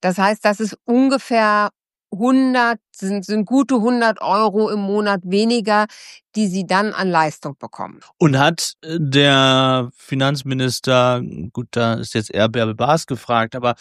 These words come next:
Speaker 2: haben die eine Idee, wie man mehr Ukrainer in Arbeit bekommen kann? F-, gerade vor dem Hintergrund, dass wir ja nicht davon ausgehen können, dass es irgendwie einen schnellen Frieden gibt. Wir haben in den letzten Wochen ganz viel über die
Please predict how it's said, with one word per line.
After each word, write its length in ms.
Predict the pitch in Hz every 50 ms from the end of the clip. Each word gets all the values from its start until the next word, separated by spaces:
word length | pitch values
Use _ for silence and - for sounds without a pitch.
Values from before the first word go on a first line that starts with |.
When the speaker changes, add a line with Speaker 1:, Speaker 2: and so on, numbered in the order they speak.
| - - - - - - _ _
Speaker 2:
haben 180 | 127 120 131 151
die 140 | 165 -
eine 160 | - 127 156 151
Idee, 680 | 123 139 120 110 - 131 127 139 165 185 190 165 139
wie 80 | 156
man 380 | 165 156 143 147 151 143 135 113
mehr 340 | 107 110 113 135 160 165 95
Ukrainer 800 | 123 135 - - 131 - - - 135 147 151 147 135 135 135 -
in 240 | - - 160 165 -
Arbeit 440 | - - 87 - - - 143 139
bekommen 420 | - 131 117 - 113 113 123 127 120
kann? 180 | - 143 143
F-, 140 | 127 - - -
gerade 220 | - 123 123 143
vor 120 | - 170
dem 120 | 160 151 139
Hintergrund, 460 | 151 156 156 147 127 - 139 135 135 - - - - - _ -
dass 180 | 110 104 -
wir 80 | 139 127
ja 80 | 120 117
nicht 300 | 143 190 208 160 - 151
davon 220 | 127 - 131 107
ausgehen 420 | 87 113 135 - - 127 117 110
können, 260 | 101 - 113 110 113 110
dass 160 | 110 107 110
es 160 | 110 107 -
irgendwie 480 | - 120 156 151 131 120 113 117 120 87
einen 160 | 82 101 110
schnellen 360 | - - 123 110 107 113 113
Frieden 420 | - - 135 127 120 117 123 113
gibt. 320 | 110 117 110 104 - - -
Wir 80 | 110
haben 100 | 110 110
in 80 | 113 110
den 80 | 110 110
letzten 300 | 104 - - - 110 104
Wochen 260 | 110 107 110 110 110
ganz 220 | 113 110 113 -
viel 240 | - - 120 113 113
über 180 | 107 107 107 104
die 200 | 107 110 113